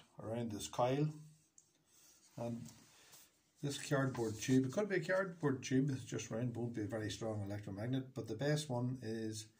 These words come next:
steel or iron. Well, steel is very closely related to iron, it's more or less iron with carbon in it. So if you want to make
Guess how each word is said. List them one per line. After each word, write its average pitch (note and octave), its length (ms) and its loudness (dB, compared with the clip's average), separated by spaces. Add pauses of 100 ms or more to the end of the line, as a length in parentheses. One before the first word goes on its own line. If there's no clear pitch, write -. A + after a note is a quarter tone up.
steel - 460 6 (960)
or B2 240 2
iron. A#2 400 2 (380)
Well, - 180 -16
steel - 400 -4
is F2 260 -8 (560)
very G2+ 140 -4
closely A2+ 440 -4
related A2 340 0
to G#2 60 -4
iron, G2 280 -4
it's E2 180 -12
more F#2 120 -8
or - 20 -10
less F2+ 240 -8
iron F2+ 260 -8
with D#2 140 -10 (680)
carbon A#2 340 0
in G2 100 -4
it. A2 120 -4 (420)
So B2+ 360 2 (600)
if - 120 -4
you D3 140 8
want D3+ 140 10
to C3 40 8
make C3 280 8